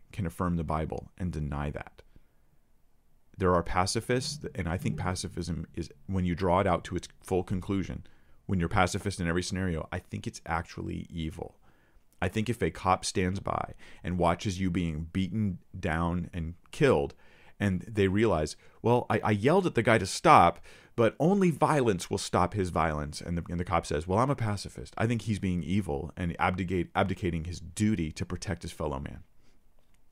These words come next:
There are times. Now, what, when is, when is the right time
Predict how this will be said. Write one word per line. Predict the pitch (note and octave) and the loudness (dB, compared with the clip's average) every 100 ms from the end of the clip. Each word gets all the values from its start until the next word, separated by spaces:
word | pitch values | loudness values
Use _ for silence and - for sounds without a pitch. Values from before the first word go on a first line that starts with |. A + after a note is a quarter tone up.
| - | -6
There | - G2+ | 4 6
are | G2 | 6
times. | - F2 E2+ - - - - - | 2 -2 -4 -8 -16 -18 -14 2
Now, | G2+ F#2+ | 6 6
what, | F2+ G#2 A2 | 6 6 4
when | G#2 A2+ | 4 4
is, | A#2+ G2 | 4 0
when | F#2 G#2 | 0 0
is | G2+ | 4
the | F2+ | 4
right | E2+ | 4
time | E2+ | 2